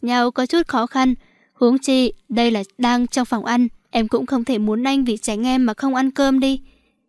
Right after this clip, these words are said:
Anh cầm lên dao nĩa, giọng mang uất ức. "Em không phải có ý này." Đào Khuynh thở dài, "Nơi này chỗ ngồi không nhiều,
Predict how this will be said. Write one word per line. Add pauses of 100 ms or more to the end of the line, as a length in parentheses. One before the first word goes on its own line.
(220)
Anh
cầm
lên
dao
nĩa, (200)
giọng
mang
uất
ức. (1400)
"Em
không
phải
có
ý
này." (500)
Đào
Khuynh
thở
dài, (420)
"Nơi
này
chỗ
ngồi
không
nhiều,